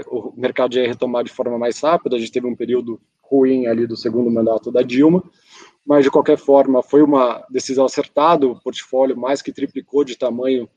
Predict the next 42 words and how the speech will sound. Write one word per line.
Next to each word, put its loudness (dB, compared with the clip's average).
de -14
dois -10
mil -4
e -8
dezesseis -6
pra -4
cá. -2
Nisso, 0
a 4
gente 2
teve 4
um 0
crescimento 0
tão -4
acelerado -2
que -6
a -4
gente -8
trouxe 2
um 0
novo -2
acionista, -8
que -20
foi -2
a 0
Jaguar, -2
que -8
é -2
um -4
private -2
equity -2
de -12
Nova 0
York -2
focada, -4
ah, -6
no -4
segmento 0
imobiliário 2
na 2
América 4
Latina. 2